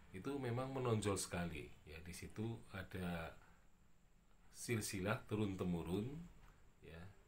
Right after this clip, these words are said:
dengan acuan Arya Bangah. Jadi, memang Arya Bangah ini adalah orang yang dianggap sebagai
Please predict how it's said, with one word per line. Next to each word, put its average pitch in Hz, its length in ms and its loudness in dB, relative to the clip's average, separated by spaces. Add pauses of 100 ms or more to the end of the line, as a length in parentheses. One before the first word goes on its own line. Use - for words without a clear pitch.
(240)
dengan 95 480 2 (240)
acuan 107 720 -2 (160)
Arya 98 320 2
Bangah. 78 480 -6 (920)
Jadi, 92 180 -4
memang 101 240 2
Arya 95 240 0
Bangah 82 240 -2
ini 104 140 2
adalah 82 260 -2
orang 87 320 2
yang 85 160 2 (540)
dianggap 107 680 -2 (240)
sebagai - 720 -8